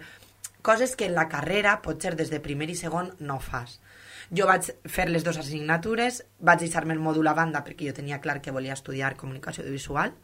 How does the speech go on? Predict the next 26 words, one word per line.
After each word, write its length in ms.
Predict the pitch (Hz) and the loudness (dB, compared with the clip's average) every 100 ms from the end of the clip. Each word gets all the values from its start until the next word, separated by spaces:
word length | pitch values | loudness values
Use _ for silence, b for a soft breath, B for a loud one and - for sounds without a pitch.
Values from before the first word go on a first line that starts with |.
| B B B B B B _ | B B B B B B _
i, 480 | 208 202 185 170 160 | -4 -2 0 2 2
mm, 400 | 151 143 139 139 - | 0 -4 -6 -8 4
vaig 260 | 156 160 | 4 6
poder 220 | - 220 202 | 4 2 2
entrar 260 | 185 185 175 | 0 2 4
a 60 | |
València, 760 | 160 156 214 226 - 170 190 247 _ - | 4 4 0 -4 -6 -2 -2 -4 _ -2
però 160 | 160 | -2
em 60 | 147 | 0
vaig 180 | 151 190 | -4 -6
informar 500 | 165 175 160 160 165 | -8 -6 0 0 0
bé 260 | 196 196 - | -2 -2 -4
i 100 | 160 | -4
vaig 180 | 147 147 | -4 -4
veure 240 | 151 160 | -2 -2
que 320 | 160 143 135 | -2 -2 -2
la 160 | 131 127 | 0 0
uji, 400 | 160 165 165 165 - B B B B B B _ - | -2 -4 -8 -10 -16 B B B B B B _ 2
eh, 540 | 170 151 143 139 131 | 4 4 2 0 -2
em 140 | 156 151 | -2 -2
donava 320 | 151 151 165 | -2 2 2
més 180 | 165 165 | 2 -2
possibilitats 720 | 160 - 143 139 139 190 - | -6 -6 -4 -4 -2 -4 -4
i 40 | 160 | -6
m'agradava 500 | 143 143 139 135 123 | -4 -2 -2 -2 -4
més. 300 | 131 - | -10 -16